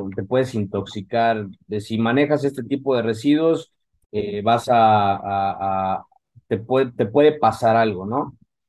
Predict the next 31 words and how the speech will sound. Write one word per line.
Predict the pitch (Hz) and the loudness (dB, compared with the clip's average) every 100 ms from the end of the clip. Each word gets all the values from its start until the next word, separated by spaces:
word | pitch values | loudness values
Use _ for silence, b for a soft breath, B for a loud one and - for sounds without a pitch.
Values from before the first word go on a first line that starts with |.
| _ _ - | _ _ -4
Entonces, | 120 110 139 143 147 143 143 - | -2 2 2 4 4 4 0 -4
eh, | 113 113 113 | 0 0 -2
digo, | 110 113 131 123 104 - | -4 -2 2 2 -2 -8
meramente | 110 123 135 135 131 143 | -2 0 2 0 0 0
el | 127 | -2
sistema | 120 107 113 117 123 120 | -6 -6 -4 -2 0 -2
globalmente, | 107 104 104 120 120 120 143 | -2 0 2 2 2 0 -2
pues, | 143 - | -2 -8
te | - | -2
hace, | 110 110 120 117 107 - | 0 0 0 -2 -4 -8
hace | - 127 165 | -4 -2 0
más | 160 160 | 0 2
sencilla | 165 143 147 143 147 | 0 0 2 4 6
la | 139 135 | 4 4
tarea, | 151 139 143 170 208 - _ _ _ | 4 4 2 0 -8 -14 _ _ _
pero | - 156 | 2 2
sí | 139 143 139 | 2 -4 -2
tenemos | 135 139 139 135 | 2 4 2 0
que | 120 113 107 | 0 0 0
estudiarlo | 113 139 139 143 160 | -6 2 4 6 2
un | 147 | 0
poquito | 143 123 139 143 | -2 0 0 0
y | |
saber | - 131 127 139 135 | 0 0 2 0 0
qué | 135 | -2
significa | 127 127 123 110 127 127 | -2 -4 -4 -6 -6 -6
cada | - 127 123 | -2 0 2
uno | 120 120 | 0 -2
de | 117 | -2
los | 113 113 | -2 -4
pictogramas, | - 117 - 147 202 165 - | -6 -8 -2 2 2 2 -2